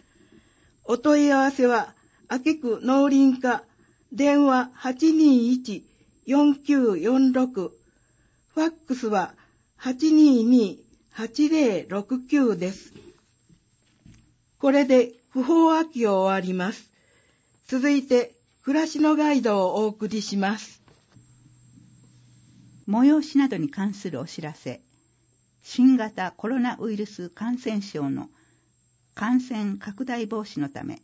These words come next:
Speaker 2: 今後本誌掲載の催しなどが中止となる可能性があります。詳しい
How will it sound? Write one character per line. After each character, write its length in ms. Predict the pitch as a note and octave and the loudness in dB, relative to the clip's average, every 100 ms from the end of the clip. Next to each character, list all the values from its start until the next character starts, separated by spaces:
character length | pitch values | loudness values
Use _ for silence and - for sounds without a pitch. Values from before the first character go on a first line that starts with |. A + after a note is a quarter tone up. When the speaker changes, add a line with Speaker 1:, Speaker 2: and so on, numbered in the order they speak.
| _ _ _ _ | _ _ _ _
Speaker 2:
今 260 | - A#3 A3+ | -6 -4 -4
後 260 | G3 F3+ - | -6 -10 -6
本 240 | B3 C4 | 0 0
誌 340 | - C#3 C#3 C#3 | 0 -8 -8 -8
掲 200 | F3+ A#3 | -10 -10
載 260 | - F#3+ | -10 -10
の 160 | F#3+ F3 | -10 -10
催 320 | E3+ F#3 A#3+ | -8 -8 -10
し 160 | G3+ G3+ | -12 -10
な 140 | F3+ | -10
ど 120 | F3 | -10
が 140 | C#3+ - _ _ _ _ _ | -14 -16 _ _ _ _ _
中 220 | - A#3+ | -8 -4
止 180 | C4+ - | -4 -6
と 80 | B3+ | -6
な 120 | A3+ | -6
る 120 | F#3+ | -6
可 160 | C#3 F3 | -10 -10
能 180 | F#3 G3 | -8 -8
性 260 | G3 E3 | -8 -12
が 80 | D3+ | -10
あ 60 | D3 | -10
り 100 | C#3 | -10
ま 120 | - | -10
す。 240 | - _ _ _ _ _ _ _ _ _ _ _ _ _ _ _ | -14 _ _ _ _ _ _ _ _ _ _ _ _ _ _ _
詳 260 | A3+ B3 | -4 -4
し 300 | B3+ - G#3+ | -4 -10 -10
い 100 | D3+ | -10